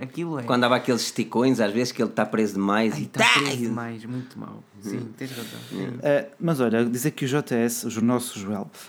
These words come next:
Speaker 3: ah, que diz que sou o único que determinados fones Bluetooth causam dores de cabeça ao fim de alguns minutos. Não sei se é paranoia minha.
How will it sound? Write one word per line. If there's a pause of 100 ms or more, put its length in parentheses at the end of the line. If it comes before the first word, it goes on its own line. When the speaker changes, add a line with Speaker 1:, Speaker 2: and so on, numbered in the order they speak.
Speaker 3:
ah,
que
diz
que
sou
o
único
que
determinados
fones
Bluetooth
causam
dores
de
cabeça
ao
fim
de
alguns
minutos.
Não
sei
se
é
paranoia
minha.